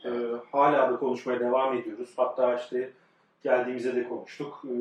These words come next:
Speaker 1: E, sergi kurulumunda da konuştuk. Öncesinde de konuştuk. Bu bitecek gibi bir konu değil.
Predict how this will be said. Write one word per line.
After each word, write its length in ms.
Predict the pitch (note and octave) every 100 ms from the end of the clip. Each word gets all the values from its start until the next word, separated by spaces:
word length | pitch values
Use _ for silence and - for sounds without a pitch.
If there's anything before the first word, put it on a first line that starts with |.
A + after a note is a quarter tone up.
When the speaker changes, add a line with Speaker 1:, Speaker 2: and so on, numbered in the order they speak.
| A#2+
Speaker 1:
E, 40 |
sergi 360 | B2 B2 A#2+ B2
kurulumunda 540 | B2 A#2+ A#2+ B2 B2
da 100 | B2
konuştuk. 340 | C3 B2 - D#3
Öncesinde 400 | C#3 C#3 - C#3
de 40 |
konuştuk. 380 | C#3+ C3+ - G3+
Bu 200 | G3 E3
bitecek 400 | F3 F#3 G3 -
gibi 100 | E3+
bir 40 |
konu 240 | F3+ A3+ F3
değil. 220 | -